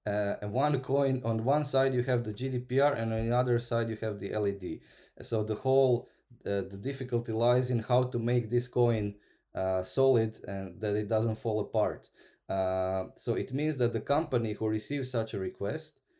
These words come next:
needs to, uh, uh, for the transmission of this data to the law enforcement authority, it needs to respect the G D P R. And how can it respect the G D P R and at the same time surrender the data to the law enforcement authority?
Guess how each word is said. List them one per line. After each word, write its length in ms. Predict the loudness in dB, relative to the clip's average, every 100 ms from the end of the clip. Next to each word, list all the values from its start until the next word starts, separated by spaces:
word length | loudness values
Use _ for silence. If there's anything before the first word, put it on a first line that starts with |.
| _ _ -10
needs 520 | -4 -2 -2 -4 -8
to, 380 | 0 4 4 2
uh, 60 | -2 -2 -2 -4 -8 _ _ _ -18 -10
uh, 220 | -8 -8
for 240 | -2 0 0
the 100 | -2
transmission 640 | -2 -2 0 0 0 2
of 140 | 0 2
this 160 | 0
data 380 | 2 0 0 -2 -4
to 100 | -4
the 100 | -2
law 180 | 0 0
enforcement 600 | 0 -4 -4 -8 -10 -10
authority, 680 | -12 -4 -2 -2 -2 -4 -6 -8 -20 -12
it 160 | -6 -4
needs 220 | -4 -2
to 100 | -2
respect 500 | 0 -2 0 0 -2
the 80 | -4
G 180 | -2
D 80 | -4
P 240 | -4 -6 -4
R. 240 | -4 -8 _ _ _ _
And 160 | -10 -4
how 400 | 4 8 8 6
can 240 | 0 0
it 140 | 0 -2
respect 400 | -6 -2 -2 -2
the 80 | -4
G 160 | -2
D 80 | -2
P 220 | -2 -2
R 400 | 0 2 0 -4 _ _ -4
and 140 | 0
at 120 | 2 0
the 80 |
same 320 | 0 0 -2 0
time 220 | 0 0
surrender 680 | 0 0 2 2 4 4 4
the 140 | 0
data 360 | 0 2 2 -2
to 120 | -4
the 100 | -4
law 200 | -2 0
enforcement 460 | -2 -4 -6 -6 -12
authority? 540 | -10 -6 -6 -8 -16